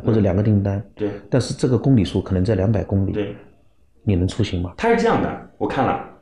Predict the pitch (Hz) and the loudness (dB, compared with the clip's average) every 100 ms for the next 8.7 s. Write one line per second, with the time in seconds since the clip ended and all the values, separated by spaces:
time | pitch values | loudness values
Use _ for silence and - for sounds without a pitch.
0 | _ _ - 156 226 180 - 196 - 87 | _ _ -4 2 2 0 -2 -6 -6 -8
1 | - - - _ _ _ _ _ _ _ | -10 -14 -20 _ _ _ _ _ _ _
2 | _ - 113 208 202 240 254 254 285 101 | _ -12 -4 0 2 4 4 4 2 2
3 | - - 110 110 107 98 92 90 - - | -2 -4 -2 0 2 0 0 -4 -8 -6
4 | 131 151 196 254 - 190 196 - 202 165 | 0 2 2 0 0 2 2 2 2 2
5 | - 175 190 - - 202 131 107 160 - | 2 2 2 2 2 2 4 2 0 0
6 | 117 165 262 - - 202 208 143 - 185 | 0 2 2 2 2 2 2 2 0 0
7 | 160 123 202 190 190 208 214 214 208 156 | 2 2 4 2 2 2 2 2 2 4
8 | 160 156 - - 175 - | 4 4 2 2 2 2